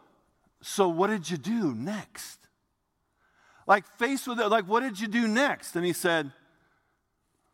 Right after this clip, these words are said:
"Nothing." <laughs> No, no, no, no, no. See, no, like, after, well, and then he admitted, "Well, I waited for a while till the vulture got closer and closer, so, 'cause I thought the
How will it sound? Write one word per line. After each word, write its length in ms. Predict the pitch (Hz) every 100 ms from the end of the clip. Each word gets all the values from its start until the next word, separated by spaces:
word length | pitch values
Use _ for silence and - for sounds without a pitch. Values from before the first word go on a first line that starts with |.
| _ _ _ _ _ _ _ _ _ _ _ -
"Nothing." 460 | 127 185 - 120 -
<laughs> 40 | _ _ _ _ _ _ _ _ _ _ _ 160 180
No, 220 | - 220 240
no, 200 | 208 - - -
no, 140 | 233
no, 120 | 220
no. 220 | 190 170 120
See, 280 | - 240 190 - _ _
no, 200 | 190 208
like, 240 | 180 208 214
after, 580 | 208 240 - 226 190 - - _ _ _ _
well, 160 | 180 220
and 160 | 208 214
then 100 | 262
he 120 | 262
admitted, 340 | 208 254 220
"Well, 260 | 175 214 185
I 160 | 190 220
waited 420 | 214 233 269 226
for 120 | - 196
a 60 |
while 320 | 185 196 202
till 180 | 190 190
the 80 | 180
vulture 440 | 135 196 220 -
got 220 | 180 175 -
closer 380 | 190 202 -
and 100 | 175
closer, 560 | 151 190 220 - 165 131 - _ _
so, 160 | - 180 -
'cause 160 | 170 156
I 100 | 165
thought 300 | - 180 175
the 160 | 156